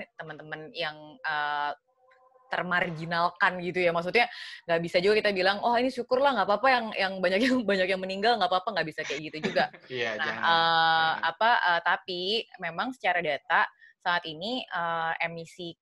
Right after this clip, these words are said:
Speaker 1: emisi, tingkat emisi global itu turun paling drastis gitu. Eh, em, selama quarter ini yang gimana, eh, kayaknya seluruh dunia berhenti gitu ya, aktivitasnya berubah sama sekali.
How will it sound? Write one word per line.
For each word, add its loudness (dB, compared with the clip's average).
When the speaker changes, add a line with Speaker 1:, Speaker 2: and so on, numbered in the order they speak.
Speaker 1:
emisi, -8
tingkat -6
emisi -8
global -2
itu -6
turun -4
paling -6
drastis -4
gitu. -12
Eh, 0
em, -6
selama -4
quarter -2
ini -6
yang -8
gimana, -6
eh, -4
kayaknya -2
seluruh -8
dunia -6
berhenti -8
gitu -12
ya, -2
aktivitasnya -8
berubah -6
sama -12
sekali. -4